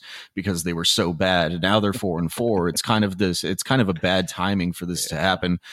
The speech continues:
both for, I mean, everybody. Obviously, you feel for Kirk Cousins the most because he was probably going to be up for another really big payday. Uh, probably gonna get, you know, another two or three fully guaranteed deal as he somehow is able to do every time he's up.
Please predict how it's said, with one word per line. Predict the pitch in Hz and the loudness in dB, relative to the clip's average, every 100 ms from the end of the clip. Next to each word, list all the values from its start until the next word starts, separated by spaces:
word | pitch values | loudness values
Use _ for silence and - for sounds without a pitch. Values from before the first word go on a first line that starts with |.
| - - - | -20 -20 -6
both | 104 101 | -4 -4
for, | - 98 92 | -4 -2 -2
I | 71 | -2
mean, | 92 87 | 0 0
everybody. | 101 95 95 82 80 76 | 0 2 2 2 0 0
Obviously, | 76 85 85 98 85 | 0 -2 -4 -4 -6
you | |
feel | 82 98 90 | -6 -6 -6
for | 87 82 - | -6 -6 -6
Kirk | - 98 - | -6 -6 -4
Cousins | 101 98 90 78 | -4 -2 -4 -4
the | |
most | 78 87 95 - | -4 -2 -2 -4
because | 82 90 80 | -8 -8 -6
he | |
was | 82 | -8
probably | - 90 90 | -2 0 0
going | 90 92 87 | 0 0 0
to | |
be | 82 85 | -2 -4
up | 85 | -4
for | - 82 | -8 -8
another | 82 87 | -6 -6
really | 82 85 85 | -4 -2 -2
big | 78 76 | -4 -4
payday. | 101 95 87 82 - - - - _ _ - | 0 0 2 0 -2 -10 -20 -20 _ _ -14
Uh, | 62 64 - | -12 -12 -12
probably | - 90 90 | -4 -2 -2
gonna | 80 104 | 0 0
get, | 95 95 - | 2 0 -4
you | 95 | -4
know, | 85 85 | -2 0
another | 87 87 85 | -2 -4 -6
two | - 101 | -4 -4
or | 92 | -4
three | - 90 90 87 76 - | -4 -4 -2 -4 -6 -12
fully | - 90 90 | -6 -4 0
guaranteed | 95 92 90 95 90 | 0 0 -2 -4 -4
deal | 90 95 82 | -2 0 -2
as | 80 | -4
he | 85 | -4
somehow | 85 92 85 85 82 | -4 -2 0 0 -2
is | 80 | -2
able | 82 82 | -2 -2
to | 82 | -2
do | 82 80 | -2 -2
every | 80 80 | -4 -6
time | 87 82 | -4 -2
he's | 80 78 | -2 -2
up. | 92 101 | -2 -2